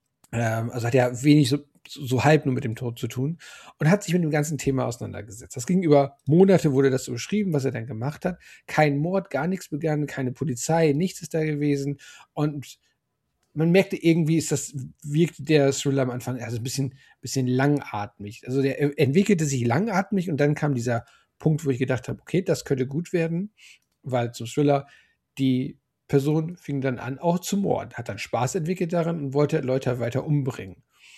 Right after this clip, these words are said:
Weil irgendjemand hat ihn beleidigt und dann hat er der Person einen Stein an den Kopf geworfen. Die Person ist gestorben, er hatte seine Besessenheit für den Tod da, hat sich damit näher auseinandergesetzt und wollte immer mehr und wollte die Menschen auf immer schli-, oder immer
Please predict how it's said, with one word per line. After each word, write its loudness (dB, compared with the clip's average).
Weil -2
irgendjemand 2
hat 2
ihn -2
beleidigt 4
und -6
dann 0
hat 0
er 4
der 2
Person -2
einen -12
Stein 4
an -6
den -10
Kopf -12
geworfen. -12
Die -14
Person -6
ist -10
gestorben, 2
er -4
hatte 0
seine -2
Besessenheit 0
für -16
den -6
Tod -2
da, 0
hat -4
sich -4
damit -2
näher 2
auseinandergesetzt 2
und -8
wollte 2
immer 2
mehr 4
und -2
wollte 0
die -2
Menschen -2
auf -8
immer 2
schli-, 0
oder 2
immer -2